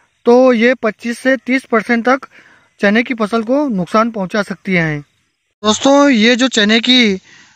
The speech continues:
अ, सुंडियाँ होती हैं ये पन्द्रह से बीस दिन तक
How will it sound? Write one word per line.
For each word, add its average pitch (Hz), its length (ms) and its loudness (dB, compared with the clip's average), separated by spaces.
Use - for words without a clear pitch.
अ, 202 180 2
सुंडियाँ 214 440 2
होती 214 260 0
हैं 233 220 2
ये 214 220 2
पन्द्रह 214 400 2
से 247 160 0
बीस 226 220 0
दिन 233 200 2
तक 233 180 0